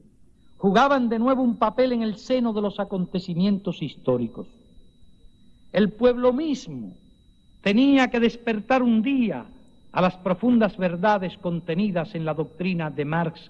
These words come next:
Engels y Lenin. Entretanto, la tarea que se planteaba a los nuevos elementos revolucionarios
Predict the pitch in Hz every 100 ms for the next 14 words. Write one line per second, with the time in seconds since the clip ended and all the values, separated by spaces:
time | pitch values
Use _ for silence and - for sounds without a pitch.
0 | - 165 175 147 135 - - 127 117 110
1 | 104 - - - _ - _ - _ _
2 | _ - - - _ _ _ _ - _
3 | - - _ _ - 185 196 185 - 175
4 | 180 220 196 - - - - - - -
5 | - - _ - - - - 139 170 233
6 | 262 254 - 233 220 220 208 226 262 247
7 | 220 170 - - - _ - 196 208 -
8 | 202 247 220 - 214 208 247 240 233 196
9 | 185 202 208 208 - 202 240 220 151 127